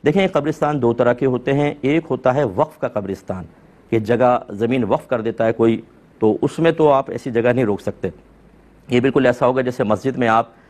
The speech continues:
अपनी नमाज़ पढ़ने की जगह मखसूस कर दें और लोगों को कहें कि कोई भी यहाँ पे आके नमाज नहीं पढ़ेगा। हालांकि मस्जिद किसी की, अ, कोई मिल्कियत नहीं होती है और कोई नमाजी अपने लिए जगह ख़ास नहीं कर सकता, हर एक का हक़ है। तो इस तरह तो आपने अगर जगह मखसूस की तो दूसरों का हक़ मारा,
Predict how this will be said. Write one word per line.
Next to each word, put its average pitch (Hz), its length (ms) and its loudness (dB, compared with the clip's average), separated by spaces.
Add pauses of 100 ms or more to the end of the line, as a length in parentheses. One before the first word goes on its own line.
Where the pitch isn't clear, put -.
(120)
अपनी 131 200 -2
नमाज़ 120 300 2
पढ़ने 120 320 -2
की 120 100 -4
जगह 110 240 0
मखसूस 113 380 -4
कर 127 160 0
दें 131 100 -2
और 127 60 0
लोगों 120 200 0
को 127 80 0
कहें 127 160 0
कि 131 80 0
कोई 135 220 2
भी 131 120 -2
यहाँ 120 160 2
पे 120 120 0
आके 113 140 0
नमाज 104 320 0
नहीं 98 100 -6
पढ़ेगा। 90 360 -10 (420)
हालांकि 117 320 2
मस्जिद 120 340 0
किसी 165 320 -2
की, 143 360 -2
अ, 98 60 -4
कोई 104 180 -4
मिल्कियत 120 380 -2
नहीं 147 120 -2
होती 135 260 0
है 131 160 4 (320)
और 113 160 0
कोई 165 240 2
नमाजी 123 440 0
अपने 135 320 -4
लिए 117 200 0
जगह 104 240 -2
ख़ास 110 340 0
नहीं 113 140 -2
कर 117 120 0
सकता, 110 420 0 (360)
हर 156 180 0
एक 160 140 -6
का 123 160 -6
हक़ 104 220 -6
है। 95 80 -18 (280)
तो 135 60 4
इस 143 160 2
तरह 151 140 4
तो 147 120 -2
आपने 131 260 0
अगर 135 100 -2
जगह 120 260 0
मखसूस 123 380 -4
की 131 100 -2
तो 127 120 -2
दूसरों 110 300 -4
का 113 100 0
हक़ 110 200 -2
मारा, 117 240 2